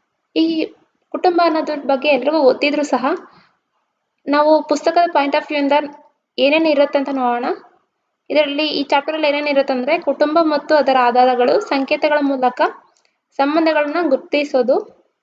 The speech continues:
ತಲೆಮಾರುಗಳನ್ನ ಹೇಗೆ ಅನ್-, ಕಂಡುಹಿಡಿಬಹುದು ಅಂತ ತಿಳಿಯಬಹುದು, ಕುಟುಂಬದ ವಿಧಗಳು, ಕುಟುಂಬದಿಂದ ಕಲಿಯುವ ಒಳ್ಳೆಯ ಗುಣ ಮತ್ತು ಯಾಕೆ ಕಲಿಬೇಕು ಅನ್ನೋಂತಹ ಚಾರ್ಟು ಕೊಟ್ಟಿದ್ದಾರೆ. So ನೋಡ್ತಾ ಹೋಗೋಣ.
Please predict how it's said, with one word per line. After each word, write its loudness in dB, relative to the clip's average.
ತಲೆಮಾರುಗಳನ್ನ 0
ಹೇಗೆ 0
ಅನ್-, -6
ಕಂಡುಹಿಡಿಬಹುದು 0
ಅಂತ -2
ತಿಳಿಯಬಹುದು, 2
ಕುಟುಂಬದ 4
ವಿಧಗಳು, 0
ಕುಟುಂಬದಿಂದ 0
ಕಲಿಯುವ -2
ಒಳ್ಳೆಯ 2
ಗುಣ -8
ಮತ್ತು -2
ಯಾಕೆ 0
ಕಲಿಬೇಕು 0
ಅನ್ನೋಂತಹ 2
ಚಾರ್ಟು -2
ಕೊಟ್ಟಿದ್ದಾರೆ. 0
So 4
ನೋಡ್ತಾ 0
ಹೋಗೋಣ. 0